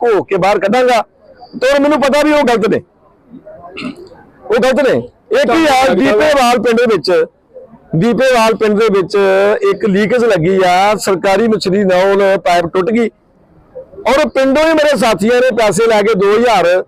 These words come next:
Speaker 1: ਤੋਂ, ਅਹ, ਇਹਨਾਂ ਨੇ ਆਪਣੇ ਠੀਕ ਕੀਤੀ ਔਰ ਉਹ ਕੋਟੇਸ਼ਨ ਜਿਹੜੀ ਆ ਚੌਦਾਂ ਹਜ਼ਾਰ ਦੀ ਪਈ ਆ। ਹੁਣ ਮੈਂ ਸਾਹਮਣੇ ਤੇਰੀ ਪੇਸ਼ ਨਹੀਂ ਕਰਦਾ, ਜੇ ਬਹੁਤੇ ਆ ਜਾਂਦੇ ਨੇ ਦੱਸਣਾ ਚਾਹੁੰਦੇ ਵੀ ਇਹਨਾਂ ਨੂੰ ਕੋਟੇਸ਼ਨ ਬਾਰੇ ਪਤਾ ਕੁਝ ਨਹੀਂ ਆ ਜਾਂ ਅਸੀਂ ਘਰੋਂ ਲਿਆ ਕੇ ਪੈਸੇ ਲਾਉਨੇ ਆ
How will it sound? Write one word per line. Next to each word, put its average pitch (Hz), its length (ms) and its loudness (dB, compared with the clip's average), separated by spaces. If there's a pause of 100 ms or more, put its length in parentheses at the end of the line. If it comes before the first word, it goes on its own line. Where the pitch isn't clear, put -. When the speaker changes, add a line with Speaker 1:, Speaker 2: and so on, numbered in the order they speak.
(480)
Speaker 1:
ਤੋਂ, 440 460 2
ਅਹ, 175 500 0
ਇਹਨਾਂ 202 240 0
ਨੇ 190 340 0 (560)
ਆਪਣੇ 185 260 0 (320)
ਠੀਕ 233 240 -2
ਕੀਤੀ 185 360 0 (720)
ਔਰ 277 80 2
ਉਹ 320 80 2
ਕੋਟੇਸ਼ਨ 294 420 0
ਜਿਹੜੀ 285 160 0
ਆ 277 80 0
ਚੌਦਾਂ 208 240 2
ਹਜ਼ਾਰ 254 180 2
ਦੀ 214 120 0
ਪਈ 208 280 0
ਆ। 185 60 0
ਹੁਣ - 1120 -10
ਮੈਂ 269 100 0
ਸਾਹਮਣੇ 254 280 0
ਤੇਰੀ 311 140 0
ਪੇਸ਼ 269 240 0
ਨਹੀਂ 269 120 0
ਕਰਦਾ, 269 320 0
ਜੇ 269 120 0 (220)
ਬਹੁਤੇ 240 280 -2 (640)
ਆ 220 140 0
ਜਾਂਦੇ 262 220 0
ਨੇ 285 80 0 (240)
ਦੱਸਣਾ 226 320 0
ਚਾਹੁੰਦੇ 254 220 -2
ਵੀ 277 60 0
ਇਹਨਾਂ 277 120 2
ਨੂੰ 220 80 -2
ਕੋਟੇਸ਼ਨ 247 360 0
ਬਾਰੇ 240 160 0
ਪਤਾ 226 220 0
ਕੁਝ 233 200 -2
ਨਹੀਂ 277 180 0
ਆ 214 140 0 (480)
ਜਾਂ 240 280 2
ਅਸੀਂ 240 160 0
ਘਰੋਂ 233 240 0
ਲਿਆ 262 140 2
ਕੇ 233 140 0
ਪੈਸੇ 240 200 2
ਲਾਉਨੇ 247 240 0
ਆ 208 160 0